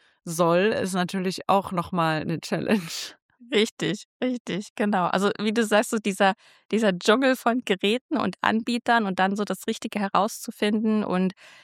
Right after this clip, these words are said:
Speaker 2: ich habe tatsächlich wirklich damals ein bisschen geschaut, was hatten wir auch für Anbieter in dem Unternehmen, in dem ich damals meine duale, also Studium gemacht habe und habe dann da auch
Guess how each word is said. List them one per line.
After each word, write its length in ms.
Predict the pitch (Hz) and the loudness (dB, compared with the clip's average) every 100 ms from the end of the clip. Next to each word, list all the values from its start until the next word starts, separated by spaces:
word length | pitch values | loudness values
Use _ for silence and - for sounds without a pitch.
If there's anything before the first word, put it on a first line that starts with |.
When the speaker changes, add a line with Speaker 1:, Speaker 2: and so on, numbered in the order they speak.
| _ | _
Speaker 2:
ich 200 | 208 220 | -4 4
habe 120 | 214 - | 4 4
tatsächlich 560 | 202 - 196 - 196 | 0 2 0 0 -4
wirklich 280 | 175 180 208 - | -4 -2 -4 2
damals 440 | 165 175 190 185 | 2 4 2 2
ein 80 | 196 | -4
bisschen 220 | 180 190 | -4 -4
geschaut, 380 | 180 - 175 175 | -4 -2 0 0
was 160 | 190 - | -2 -2
hatten 260 | 185 190 | -2 -2
wir 200 | 190 196 | 0 0
auch 100 | 185 | 0
für 180 | - - | -2 0
Anbieter 580 | 175 185 196 196 - 180 | 2 0 0 -2 0 0
in 100 | 175 | 0
dem 160 | 180 175 | 0 -2
Unternehmen, 520 | 196 196 190 185 180 | -2 0 0 0 -2
in 80 | 180 | -2
dem 160 | 175 - | -2 -4
ich 140 | - | -2
damals 400 | - 208 208 202 | 0 2 2 0
meine 180 | 190 185 | 0 0
duale, 680 | - - 185 196 190 196 - | 0 2 2 2 0 0 -2
also 140 | - | -6
Studium 320 | - 226 233 208 | 0 2 2 0
gemacht 380 | 202 202 - | -2 -4 -4
habe 240 | 208 202 202 - - - - _ | -2 0 0 -4 -20 -20 -20 _
und 200 | 185 180 | 0 4
habe 140 | 185 - | 2 2
dann 180 | 190 180 | -2 2
da 200 | 160 151 | 0 2
auch 180 | - | 0